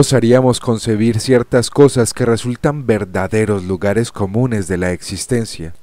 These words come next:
Si nos fuera posible salir volando por esa ventana, agarrados de la mano, revolotear por encima de esta gran ciudad, levantar suavemente los techos y asomarnos a ver las cosas raras que ocurren,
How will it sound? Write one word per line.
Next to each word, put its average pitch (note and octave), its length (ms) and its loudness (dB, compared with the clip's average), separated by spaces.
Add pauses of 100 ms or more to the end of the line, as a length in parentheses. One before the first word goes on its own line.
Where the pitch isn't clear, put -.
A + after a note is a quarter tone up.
(180)
Si B2+ 260 0
nos A2+ 180 0
fuera D3+ 280 4
posible A2 640 -2
salir A#2 340 0
volando C3+ 480 0
por G#2+ 240 -2
esa B2 240 -4
ventana, F#2 800 -8 (560)
agarrados C3 600 4
de G#2+ 100 4
la G2 140 0
mano, F2+ 400 -4 (480)
revolotear G#2+ 920 2
por G2 180 -4
encima A2+ 440 -4
de G2 180 -2
esta G#2 260 -4
gran G2 280 -4
ciudad, F#2 440 -2 (520)
levantar A#2+ 500 0
suavemente A#2 640 0
los F#2+ 240 -4
techos - 460 -4 (100)
y D3+ 160 4
asomarnos D#3+ 720 0
a C3+ 80 0
ver B2 220 0
las D3 260 -2
cosas D3+ 400 0
raras B2+ 540 0
que A2 140 0
ocurren, G#2 580 4